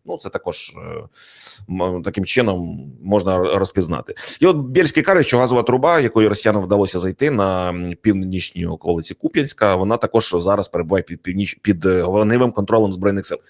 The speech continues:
Тобто, знову ж таки, підкреслює, що ця труба під збро-, контролем Збройних сил України. Тому ситуація у Куп'янську, друзі, вона напружена, але вона під контролем Збройних сил України. Росіяни намагалися просочитися. Скажемо чесно, у них вийшло просочитися. Хтось все одно так чи інак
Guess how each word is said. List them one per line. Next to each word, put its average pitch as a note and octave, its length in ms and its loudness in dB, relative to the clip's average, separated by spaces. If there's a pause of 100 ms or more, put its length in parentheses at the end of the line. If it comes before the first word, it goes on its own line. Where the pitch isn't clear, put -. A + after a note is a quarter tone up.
(140)
Тобто, - 220 -2
знову D#3 280 2
ж - 80 -6
таки, - 300 -18
підкреслює, A2+ 540 0
що G2 240 0 (340)
ця G2+ 160 2
труба G2+ 280 0
під G2+ 340 -4
збро-, F2+ 680 -2
контролем G#2 460 0
Збройних F2+ 300 -4
сил F2+ 180 -2
України. E2 400 -10 (420)
Тому E3+ 240 4
ситуація F3+ 440 2
у D#3+ 40 2
Куп'янську, G2 440 -2
друзі, F2 260 -4
вона C#3 160 4
напружена, A2 540 0
але A#2+ 160 4
вона G#2+ 240 0
під - 160 -8
контролем F2+ 460 0
Збройних F2+ 340 -2
сил F2 140 -2
України. C#3 420 2
Росіяни A2+ 320 2
намагалися G#2+ 460 0
просочитися. G2 760 -4 (340)
Скажемо B2 500 2
чесно, C#3 260 0
у G#2+ 40 2
них F#2+ 180 -2
вийшло F2 260 -2
просочитися. - 640 -6
Хтось - 560 2
все - 280 2
одно G#2 320 0
так G2 200 -2
чи - 160 -2
інак G#2 360 -2